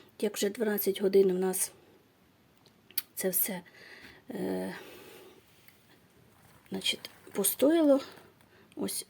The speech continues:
горох набух, бачите, який вже такий м'якенький. М, і соняшничок.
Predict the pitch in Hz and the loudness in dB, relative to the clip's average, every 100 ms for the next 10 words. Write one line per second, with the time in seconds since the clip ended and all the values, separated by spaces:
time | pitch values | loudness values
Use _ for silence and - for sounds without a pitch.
0 | - - 226 208 196 196 185 185 277 - | -14 -4 2 2 2 0 0 0 -2 -2
1 | 233 285 - - 196 - 202 202 202 _ | -4 -4 -6 -12 -12 -12 -10 -8 -10 _
2 | _ _ _ - - - _ _ - 214 | _ _ _ -20 -20 -20 _ _ -12 -10
3 | - 196 196 - - - - _ - 214 | -8 -8 -8 -12 -20 -20 -20 _ -12 -12
4 | - 180 175 180 320 381 - _ - - | -8 -6 -6 -6 -2 -2 -4 _ -20 -20
5 | - - - - 247 269 - 392 392 240 | -20 -20 -18 -6 -4 -4 4 4 6 6
6 | 190 175 - 185 - - | 6 2 -4 -4 -4 -4